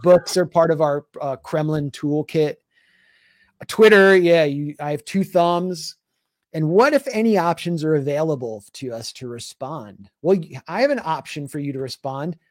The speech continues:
Write an article or do your own video saying something back to us or debate us. But no, you have to conjure up some phony scenario that paints us as a Russian influence operation and then get us investigated and then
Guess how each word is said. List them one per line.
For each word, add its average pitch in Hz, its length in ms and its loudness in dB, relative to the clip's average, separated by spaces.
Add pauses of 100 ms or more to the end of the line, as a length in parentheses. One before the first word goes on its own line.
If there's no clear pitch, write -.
Write 190 280 2
an 208 100 -2
article 214 440 0
or 190 200 2
do 175 120 -2
your 202 200 2
own 226 260 0
video 165 360 2
saying 180 340 0
something 196 340 -2
back 208 280 0
to 185 140 0
us 147 120 -2
or 165 100 -2
debate 180 420 2
us. 110 360 -6 (1080)
But 160 160 -4
no, 175 300 2
you 139 160 -4
have 151 140 -2
to 147 340 -6 (540)
conjure 185 420 0
up 180 140 2
some 165 240 -6
phony 175 440 0
scenario 160 600 0
that 139 160 -6
paints 175 320 -4
us 160 180 -2
as 151 240 -2 (340)
a 151 80 -4
Russian 165 480 -2
influence 160 520 -4
operation 151 720 -2
and 147 120 -4
then 165 140 -4
get 160 120 0
us 160 160 -2
investigated 156 880 -2
and 147 120 -6
then 151 180 -6